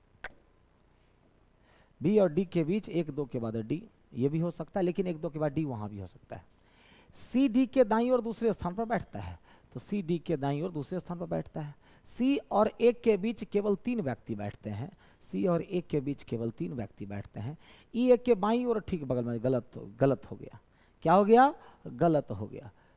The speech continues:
तो डी को वहाँ हटाइए, बी और डी के बीच में दो लोग, डन। तो बी और डी के बीच केवल दो व्यक्ति बैठे हैं, सी डी के दाईं ओर दूसरे स्थान पर। सी कहाँ?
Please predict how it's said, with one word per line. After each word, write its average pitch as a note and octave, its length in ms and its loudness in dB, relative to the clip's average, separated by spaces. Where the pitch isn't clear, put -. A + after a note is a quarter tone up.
तो C3 60 -8
डी B2 140 -2
को B2 120 -4
वहाँ A#2 180 -4
हटाइए, G3+ 360 -2
बी D#3 160 2
और C#3 140 2
डी D3+ 120 -2
के C#3+ 180 -2
बीच A#2+ 240 -6
में C3+ 220 -8
दो F3 120 -4
लोग, F3+ 160 -10
डन। A#3 220 4
तो C3 60 -6
बी G3 180 0
और A3 100 8
डी F#3+ 160 0
के G3+ 180 2
बीच G3+ 200 -4
केवल F#3+ 400 2
दो E3 200 -2
व्यक्ति F#3+ 260 -4
बैठे F#3+ 240 -4
हैं, F#3+ 80 -8
सी G#3+ 220 -6
डी F#3 140 -4
के F#3+ 160 -2
दाईं E3+ 220 -2
ओर D#3 100 -6
दूसरे F#3+ 320 -6
स्थान F#3 260 -12
पर। - 160 -18
सी - 180 -2
कहाँ? G3 420 2